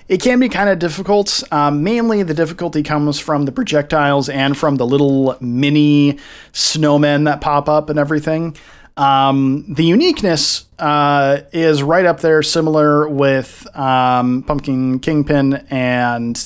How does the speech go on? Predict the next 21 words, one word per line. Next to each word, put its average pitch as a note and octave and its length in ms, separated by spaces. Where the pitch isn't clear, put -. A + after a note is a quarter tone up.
the D3 80
Happy C3 260
Couple. B2+ 400
We D#3+ 140
actually G3 280
gave D#3+ 200
this D#3 160
one D3 120
a B2+ 40
ten D#3 280
because C3 360
where D#3 540
else D3+ 420
other D#3+ 320
than D3 240
this D3 220
do C#3+ 100
you D3 160
see, C3 480
you D#3+ 60
know, C3 420